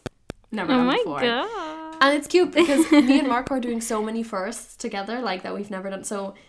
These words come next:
Speaker 1: yeah, we went
Speaker 2: I
Speaker 1: on our first
Speaker 2: love.
Speaker 1: run together. We went on our first, like, double date with another couple we've met here on Monday, which was so sweet. And I've met, like, and I actually met her via Match Diaries, but I've met, like, such a, such a lovely girl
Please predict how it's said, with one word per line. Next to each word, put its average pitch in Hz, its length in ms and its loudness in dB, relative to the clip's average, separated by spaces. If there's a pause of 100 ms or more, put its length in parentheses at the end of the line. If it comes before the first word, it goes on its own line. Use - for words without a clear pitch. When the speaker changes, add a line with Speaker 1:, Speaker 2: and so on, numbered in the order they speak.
(140)
Speaker 1:
yeah, 180 180 0
we 190 60 -6
went 220 160 -2
Speaker 2:
I - 20 2
Speaker 1:
on 233 60 0
our 208 160 0
first 233 140 0
Speaker 2:
love. 220 80 -6
Speaker 1:
run 208 180 -2
together. 190 520 -8
We 190 120 -10
went 208 180 -6
on 208 100 -6
our 208 120 -6
first, 202 260 -10
like, 196 160 -10
double 196 280 -8
date 185 340 -8
with 196 160 -8
another 190 260 -10
couple 185 460 -8
we've 185 260 -10
met 170 300 -14
here 170 480 -8 (460)
on 190 140 -6
Monday, 185 460 -4 (760)
which 226 160 -6
was 214 120 -2
so 247 220 0
sweet. 226 520 -8 (260)
And 226 120 0
I've 214 180 -4
met, 220 480 -2
like, 202 400 -4
and 214 240 -4 (220)
I 226 140 4
actually 262 280 -2
met 233 180 0
her 208 120 -2
via 185 240 -2
Match 180 260 -6
Diaries, 185 300 -2
but 170 100 -6
I've 180 160 -8
met, 208 200 -6
like, 175 160 -8
such 196 320 -8
a, 196 60 -8
such 190 280 -8
a 175 200 -12 (100)
lovely 185 380 -6
girl 170 500 -4